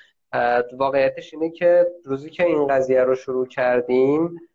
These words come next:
اه، هیچ وقت تصور نمی‌کردم که ممکنه که مثلاً فرض کن این همه آدم باحال،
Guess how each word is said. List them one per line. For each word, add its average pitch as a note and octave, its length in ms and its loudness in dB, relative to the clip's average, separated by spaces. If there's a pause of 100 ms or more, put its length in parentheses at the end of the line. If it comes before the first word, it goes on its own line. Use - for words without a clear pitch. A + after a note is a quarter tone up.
(240)
اه، B2+ 340 2
هیچ C3 240 -8
وقت E3 140 -6
تصور D3 480 -2
نمی‌کردم A#2+ 800 0
که A#2 140 -10
ممکنه A#2+ 580 -2
که A#2 200 -2
مثلاً A#2 500 0
فرض A#2 380 -2
کن A#2+ 200 -2 (960)
این C3 180 0
همه A#2+ 280 -2
آدم A#2+ 260 2 (180)
باحال، A#2 520 -2